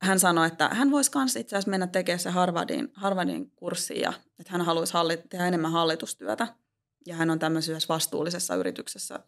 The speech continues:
duunissa. Ja sit mä sanoin, että älä mene sinne, että, että tota, että eti mieluummin niinku, että joku kurssi, missä on vastuullisuudesta ja hallitustyöstä. Et se on, silloin sä vahvistat sitä sun omaa juttua. Ja tää on niinku semmonen mun yleinen vinkki, että etsii sen oman jutun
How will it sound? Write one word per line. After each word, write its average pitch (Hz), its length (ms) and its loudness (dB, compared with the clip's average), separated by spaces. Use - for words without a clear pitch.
duunissa. 180 480 0
Ja 180 60 -12
sit 190 140 -10
mä 202 80 0
sanoin, 185 280 4
että 165 200 -2
älä 254 140 2
mene 214 180 4
sinne, 170 380 2
että, 165 140 -8
että 175 140 -8
tota, 170 260 -2
että 165 160 -4
eti 277 180 0
mieluummin 185 560 2
niinku, 165 260 -2
että 160 160 -6
joku 214 240 -4
kurssi, 190 420 0
missä 165 240 -4
on 165 80 -2
vastuullisuudesta 175 920 0
ja - 100 2
hallitustyöstä. - 720 -4
Et 180 100 -8
se - 100 4
on, 214 260 0
silloin 233 260 2
sä 196 120 0
vahvistat 196 560 2
sitä - 160 -8
sun - 180 -6
omaa 180 300 4
juttua. - 460 -6
Ja 202 80 -6
tää 240 120 6
on 262 120 6
niinku 214 280 -4
semmonen 175 400 0
mun - 160 -4
yleinen 208 380 2
vinkki, 165 300 -2
että 175 200 -4
etsii 190 280 -2
sen 175 180 0
oman 233 280 2
jutun 208 320 -8